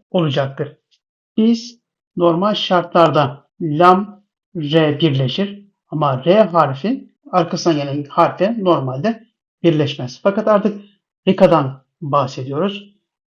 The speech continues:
El yazısından bahsediyoruz ki burada hat sanat olarak Rika kısmının da biraz daha dışına çıkıp normal hız kazanarak yazılan bir yazıdan, günlük not tutan yazıdan bahsediyoruz. Dolayısıyla buradaki bazı aşinalıklarımız oturmak mecburiyetinde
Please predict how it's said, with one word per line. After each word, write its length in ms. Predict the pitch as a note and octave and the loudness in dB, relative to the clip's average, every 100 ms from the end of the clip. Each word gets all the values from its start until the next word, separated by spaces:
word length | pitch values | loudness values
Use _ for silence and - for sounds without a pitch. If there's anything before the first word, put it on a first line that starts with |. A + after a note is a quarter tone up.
| - | 2
El 220 | F#3 E3 | 2 4
yazısından 480 | D3+ C#3+ D#3+ C3+ C3 | 0 -2 -4 -2 -4
bahsediyoruz 480 | C3+ C3 D#3 A#3+ A#3+ | -6 -6 -6 -6 -4
ki 60 | F3 | 0
burada 300 | E3+ F#3 F#3 _ _ | 2 2 0 _ _
hat 300 | - G#3 - | -4 -4 0
sanat 320 | F#3+ F3+ F3 | 4 4 4
olarak 300 | F3+ F3 E3+ | 2 2 2
Rika 360 | D3 E3 F#3 - | -2 0 -2 -4
kısmının 440 | - - G3+ G3 | -12 -6 -2 0
da 280 | D3 C3+ _ _ | 0 -4 _ _
biraz 260 | E3+ D3 C#3 | -2 -2 0
daha 220 | C#3+ D3 | 0 -2
dışına 300 | D3 - C#3 | -6 -8 -10
çıkıp 500 | C3+ E3 A3 G#3+ - _ _ _ - | -8 -4 -4 -4 -10 _ _ _ 0
normal 340 | D#3 D3 F3+ | 2 2 0
hız 340 | F#3 - F#3+ | -2 -4 -4
kazanarak 480 | - D3+ D#3 C#3+ C3+ | -2 -4 -2 -4 -4
yazılan 320 | D3 C#3 C#3 | -6 -4 -2
bir 260 | G#3 A3+ - _ _ _ | -2 -4 -10 _ _ _
yazıdan, 540 | D#3 D3+ D3+ D3+ B2+ - | -2 0 2 0 -2 -6
günlük 280 | C#3 D#3+ D#3 | -4 -2 -2
not 200 | D3+ D3 | -4 -4
tutan 600 | - - D#3 F#3 G3+ - _ _ - | -10 0 4 4 2 -14 _ _ 0
yazıdan 600 | E3 D#3+ E3+ D3+ C#3 D3+ | 2 4 4 2 0 -6
bahsediyoruz. 540 | C3 - C#3 F#3+ G3 | -6 -8 -8 -8 -2
Dolayısıyla 440 | G3+ C#3+ C3+ D3+ D3+ | -2 -2 -4 -6 -2
buradaki 500 | F#3 C3+ - A#3 - _ _ - | -2 -4 -6 -8 -10 _ _ -4
bazı 340 | G3 F3+ - | -2 -2 0
aşinalıklarımız 1120 | F3 D#3+ - D3+ C3+ C3+ D3+ D#3+ A#3+ - - _ _ - | 2 2 0 -6 -4 -6 -4 -2 -2 -4 -16 _ _ -8
oturmak 420 | E3 E3+ E3 C#3 | -6 0 -2 0
mecburiyetinde 920 | D3+ C#3 D3 C#3+ C3+ D3 C#3+ A3+ A3+ | -2 -2 -2 -2 -4 -6 -2 -2 -4